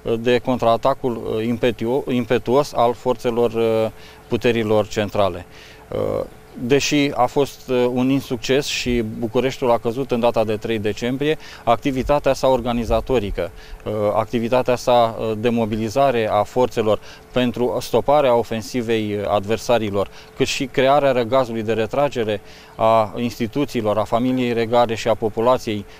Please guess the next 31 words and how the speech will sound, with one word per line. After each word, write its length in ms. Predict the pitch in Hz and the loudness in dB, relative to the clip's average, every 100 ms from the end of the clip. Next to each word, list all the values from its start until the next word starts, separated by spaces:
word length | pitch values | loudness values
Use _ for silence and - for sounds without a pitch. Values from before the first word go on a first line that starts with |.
| - | -8
în 120 | 113 | -4
teritoriul 640 | 120 113 107 131 120 110 | 0 0 2 2 2 0
neocupat 580 | 113 104 101 98 131 139 | 0 0 -2 0 0 2
au 100 | 123 | -2
fost, 300 | - 131 - - | 0 -4 -4 -4
uh, 140 | 113 - | -4 -2
extrem 360 | 113 - 131 | -8 -4 -2
de 80 | 120 | 0
apreciate, 720 | 107 101 98 - 110 107 170 - - - | 0 -2 -6 -4 -6 -4 -6 -6 -18 -6
motiv 320 | 139 143 165 | -2 0 0
pentru 260 | - 135 127 | 0 -2 0
care, 420 | 151 147 147 139 | 2 2 2 -2
în 80 | 135 | 0
data 260 | 135 131 113 | 0 0 0
de 120 | 117 | 0
doi 200 | 120 131 | 0 0
decembrie 680 | 117 - 127 117 107 101 - - - - | -2 -2 -2 0 0 -2 -4 -16 -16 -4
o 100 | 117 | 0
mie 180 | 120 113 | 2 2
nouă 180 | 110 | 0
sute 180 | 104 123 | 0 -2
șaisprezece 540 | 120 156 - 135 127 123 | 0 0 2 -2 0 0
este 380 | 120 131 - | 0 -4 -2
numit 280 | 117 117 131 | -2 0 -2
șef 360 | - 139 131 - | -2 -2 0 2
al, 200 | 117 127 - - - | 2 0 -8 -14 -2
uh, 140 | 110 | 0
statului 440 | 101 135 127 123 113 | 2 0 0 0 -2
major, 460 | 107 104 107 113 | -2 0 2 2
uh, 360 | 107 104 101 95 | 2 0 0 -2
general. 540 | 95 101 95 92 76 | -4 -2 -2 -2 -6